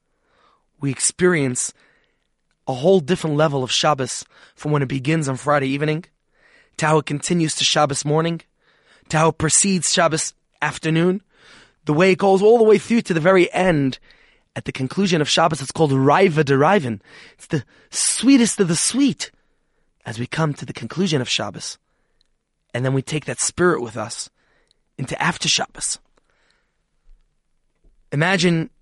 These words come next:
you buy the newspaper and you see it says in plural, Fridays, Thursdays, whatever it is, in plural.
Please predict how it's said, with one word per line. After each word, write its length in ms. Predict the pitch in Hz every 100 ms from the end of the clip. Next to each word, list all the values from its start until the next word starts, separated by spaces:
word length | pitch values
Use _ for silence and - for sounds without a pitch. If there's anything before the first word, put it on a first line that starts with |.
| _ _ _ _ _ _ _ _ _
you 100 | 139
buy 160 | 147
the 100 | 143
newspaper 680 | 135 156 - 123 110 110 107 _ _ _ _ _ _ _ _ _ _
and 100 | 120
you 80 | 120
see 300 | - 165 143
it 100 | 120
says 440 | - 135 120 - -
in 100 | 127
plural, 380 | - 156 123
Fridays, 1000 | 107 - - 156 160 156 156 151 139 120
Thursdays, 720 | - 196 185 151 170 170 156 135
whatever 320 | 151 147 151
it 80 | 139
is, 180 | 143 - - - - -
in 100 | 151
plural. 460 | - 180 170 117